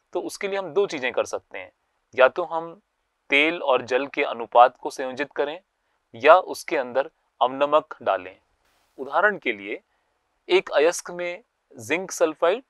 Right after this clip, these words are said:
तथा लेड सल्फाइड को पृथक करने के लिए सोडियम साइनाइड प्रयोग किया जाता है।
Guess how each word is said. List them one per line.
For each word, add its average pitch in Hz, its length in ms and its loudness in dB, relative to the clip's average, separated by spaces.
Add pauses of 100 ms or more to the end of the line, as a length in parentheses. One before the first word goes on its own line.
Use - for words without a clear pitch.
(120)
तथा 151 140 0
लेड 123 240 4
सल्फाइड 113 480 -2
को 123 120 -6
पृथक 117 300 -2
करने 110 300 -2
के 104 160 -10
लिए 113 300 -8 (360)
सोडियम 160 560 -4
साइनाइड 131 640 -2 (380)
प्रयोग 127 340 0
किया 123 180 4
जाता 104 320 -2
है। 90 220 -10